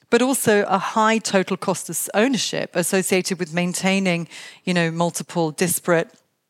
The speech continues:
and proprietary, um, networks. So five G is a consistent,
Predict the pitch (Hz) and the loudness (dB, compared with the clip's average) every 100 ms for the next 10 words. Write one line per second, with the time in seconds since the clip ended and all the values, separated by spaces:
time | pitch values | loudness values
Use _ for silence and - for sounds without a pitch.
0 | _ _ _ _ _ 214 196 - 180 - | _ _ _ _ _ 0 2 -2 -2 2
1 | 180 180 - 175 156 156 180 170 165 170 | 2 2 0 -2 -2 -2 0 0 -2 -2
2 | 165 - 170 147 156 - - 208 196 - | -2 0 -2 -2 -4 -2 2 2 2 -6
3 | - - - - 240 277 240 - 214 202 | -14 -16 -8 -2 2 2 2 0 2 2
4 | 185 180 170 - 190 180 - 226 - 220 | 2 0 -4 -6 -4 -2 0 -2 0 0
5 | 214 220 | 0 -2